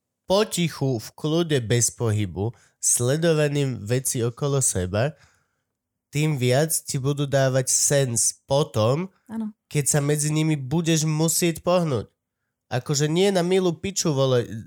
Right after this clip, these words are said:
Speaker 1: sa medituje v prázdnej miestnosti bez žiadnych
Speaker 2: Mhm.
Speaker 1: interakcií
Speaker 2: Mhm.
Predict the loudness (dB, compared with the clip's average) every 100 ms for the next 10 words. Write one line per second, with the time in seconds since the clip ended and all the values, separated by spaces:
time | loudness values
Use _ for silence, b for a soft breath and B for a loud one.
0 | -16 -8 -2 0 2 2 0 0 -2 0
1 | 2 2 -2 b b b -12 -2 2 4
2 | 4 2 2 2 2 4 2 2 0 0
3 | -2 -4 0 0 0 0 0 2 2 2
4 | 0 0 0 0 0 0 2 2 2 -2
5 | -4 -2 0 -2 -4